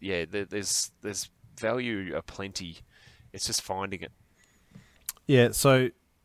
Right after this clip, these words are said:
Speaker 2: with that in mind, I'm gonna take who I think are the better team, the Dogs, plus seven and a half against the Power. So I'm getting the better team with a goal start.
Speaker 1: Yeah.
Speaker 2: Uh,
Speaker 1: On the, the Adelaide
Speaker 2: and
Speaker 1: Oval deck.
Speaker 2: Yeah, I'm with no confidence, but, uh,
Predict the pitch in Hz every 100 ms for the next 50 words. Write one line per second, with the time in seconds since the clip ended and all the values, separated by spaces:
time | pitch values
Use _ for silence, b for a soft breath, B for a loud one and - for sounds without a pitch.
0 | _ _ _ _ - 123 143 127 120 113
1 | 110 113 123 117 - 113 107 _ _ -
2 | 117 117 117 - 104 98 98 101 95 -
3 | 104 98 117 104 90 117 101 120 165 -
4 | - - - 120 - - 120 98 101 92
5 | 92 98 98 95 101 95 98 - - -
6 | 107 - 101 92 92 82 - 107 101 98
7 | 113 101 104 107 101 95 - 101 92 95
8 | 95 - 95 95 - - 92 87 - -
9 | B B B - 143 131 98 90 92 -
10 | _ - - - - _ _ _ _ _
11 | _ - 101 104 113 107 101 101 95 95
12 | 98 95 - - _ _ _ _ _ _
13 | 139 127 120 117 117 113 113 - 107 92
14 | 98 95 - - 95 - 107 98 98